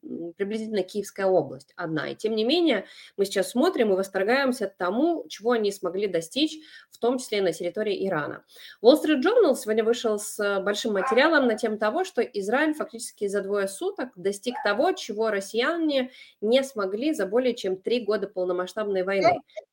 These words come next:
Да, там в том числе, э, вспоминается разрушение военно-промышленного комплекса,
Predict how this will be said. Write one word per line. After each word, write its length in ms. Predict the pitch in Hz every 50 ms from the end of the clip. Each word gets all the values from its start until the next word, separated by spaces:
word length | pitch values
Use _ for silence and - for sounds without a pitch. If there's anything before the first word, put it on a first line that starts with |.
| _ -
Да, 80 | 285 370 403 -
там 120 | 311 269
в 60 | 254
том 180 | - 285 285 277
числе, 420 | 285 - - 247 254 247 233 - -
э, 220 | - 185 185 190 190
вспоминается 800 | - - 240 240 240 240 240 233 220 214 - - 202 190 180 - -
разрушение 600 | - 190 208 208 226 240 240 254 233 226 208 190 190
военно-промышленного 1120 | 196 196 196 208 208 208 202 190 196 - 190 196 190 185 - - 185 180 175 165 165 170
комплекса, 680 | 170 - - 403 440 381 381 349 - - - 262 254 254